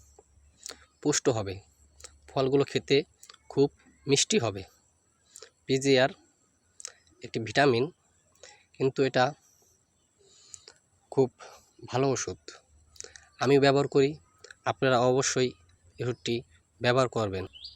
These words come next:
এখন এই পিজিআর আমি একটি বোতলে হাত মেশিং হ্যান্ডেল, হাত হ্যান্ডেলে একটু পিজিআর আর কনফিডার নিয়ে ভালো করে পানি দিয়ে ঝাঁক-, ঝাঁকাইয়ে আমি গাছে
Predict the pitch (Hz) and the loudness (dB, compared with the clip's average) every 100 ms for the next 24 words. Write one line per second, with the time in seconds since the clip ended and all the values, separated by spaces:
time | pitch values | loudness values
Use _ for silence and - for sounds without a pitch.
0 | - 117 - 135 - 139 139 139 135 135 | -8 -6 0 0 2 0 0 4 4 4
1 | - - - - - - - - 127 120 | 0 -18 -20 -20 -18 -18 -18 -6 -2 -2
2 | - 131 123 - 135 143 - - - _ | -2 -2 0 2 2 2 0 -12 -20 _
3 | - - - _ - - - - - - | -18 -18 -20 _ -20 -20 -20 -20 -20 -6
4 | 127 - - 139 - 139 - - 131 127 | -4 -4 0 0 2 0 -2 -4 -2 0
5 | 110 95 - - - - - 127 143 135 | -2 -6 -16 -20 -20 -14 -6 -2 0 0
6 | 127 135 - - - - - _ - - | 2 0 -4 -20 -20 -20 -20 _ -20 -14
7 | 139 - 131 131 131 135 - _ - - | -10 -4 -4 0 2 0 -2 _ -20 -20
8 | - _ _ _ _ - 117 147 147 135 | -20 _ _ _ _ -8 -2 2 2 2
9 | 127 127 131 127 170 - - - - - | 0 2 4 2 0 -6 -20 -20 -20 -6
10 | 120 131 139 123 131 123 127 131 123 - | -2 -2 0 -2 0 0 2 2 0 0
11 | 113 - - 110 107 110 - 131 104 - | -2 -4 -12 -10 -4 -4 0 2 0 -4
12 | _ - - - - 117 120 123 117 135 | _ -20 -20 -20 -8 -6 0 0 0 -4